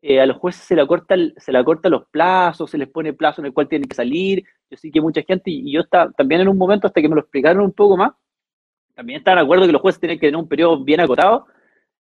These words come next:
eh, pero después uno se da cuenta, bueno, imagínate un juez que trabaja,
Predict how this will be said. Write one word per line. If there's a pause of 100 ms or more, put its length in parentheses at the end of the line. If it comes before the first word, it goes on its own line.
eh,
pero
después
uno
se
da
cuenta,
bueno,
imagínate
un
juez
que
trabaja,